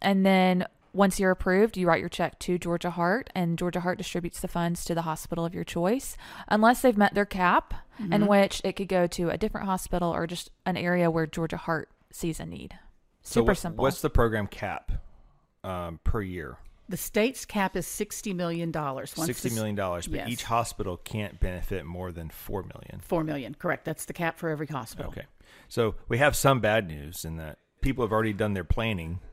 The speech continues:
Speaker 1: Yeah.
Speaker 3: <laughs>
Speaker 1: And
Speaker 3: And twenty twenty-one's closed.
Speaker 1: Yes,
Speaker 3: So
Speaker 1: but
Speaker 3: y-
Speaker 1: twenty twenty-two is about to open in a couple of weeks.
Speaker 2: Yes, it is. Georgia Heart will open the portal for twenty twenty-two tax year on November first. Nine A M on November first, people can go in and start registering there.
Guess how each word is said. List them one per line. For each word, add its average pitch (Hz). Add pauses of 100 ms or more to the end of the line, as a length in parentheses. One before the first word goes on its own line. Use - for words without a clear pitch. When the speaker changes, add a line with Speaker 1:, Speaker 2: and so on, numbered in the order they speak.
(280)
Speaker 1:
Yeah. 170 (640)
Speaker 3:
<laughs> 170
Speaker 1:
And 180
Speaker 3:
And 117
twenty 139
twenty-one's 123
closed. 92
Speaker 1:
Yes, 170
Speaker 3:
So -
Speaker 1:
but 214
Speaker 3:
y- 233
Speaker 1:
twenty 240
twenty-two 220
is 185
about 190
to -
open 165
in 170 (100)
a 180
couple 190
of 185
weeks. -
Speaker 2:
Yes, 196
it 180
is. 147
Georgia 185
Heart 180
will 185
open 185
the 185
portal 165
for 151
twenty 165
twenty-two 160
tax 147
year 135
on 139
November 143
first. -
Nine 139
A 165
M 151
on 139
November 139
first, 139
people 135
can 139
go 131
in 127
and 120
start 123
registering 127
there. 143